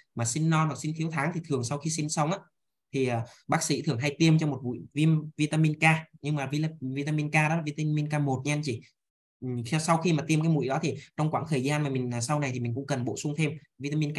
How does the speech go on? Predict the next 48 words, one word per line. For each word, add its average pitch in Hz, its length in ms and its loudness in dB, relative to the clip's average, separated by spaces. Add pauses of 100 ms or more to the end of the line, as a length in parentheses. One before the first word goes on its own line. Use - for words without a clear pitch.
hai 151 220 0
cho 151 80 -6
các 160 120 -4
bé. 160 260 2 (280)
Và 131 80 -2
đặc 135 140 -2
biệt 135 200 2
nữa 123 160 -2
nó 151 100 -2
sẽ 170 140 -4
là 156 180 -2
vận 117 200 -6
chuyển 110 180 -10
canxi 156 440 0
từ 135 80 -2
máu 120 240 0
vào 170 100 0
xương 156 180 0
anh 156 120 -2
chị 120 120 -4
mình 127 100 -4
ha. 165 220 2 (440)
Thì, 143 140 2
à, 139 220 2 (220)
trong 185 180 2
cái 202 120 2
giải 175 120 0
pháp 185 240 -4
của 185 60 0
nhãn 160 140 -2
hàng 170 320 2
đang 160 600 4
tiến 160 140 2
hành 180 140 2
đào 131 200 0
tạo 120 180 -2
theo 160 100 -4
tối 139 160 -2
thứ 190 60 0
ba 175 140 4
hàng 160 220 0
tuần, 135 140 0 (100)
đó 123 320 0
là 160 180 2
giải 120 180 -4
pháp 170 180 -2 (120)
nâng 151 220 0
cao, 156 260 2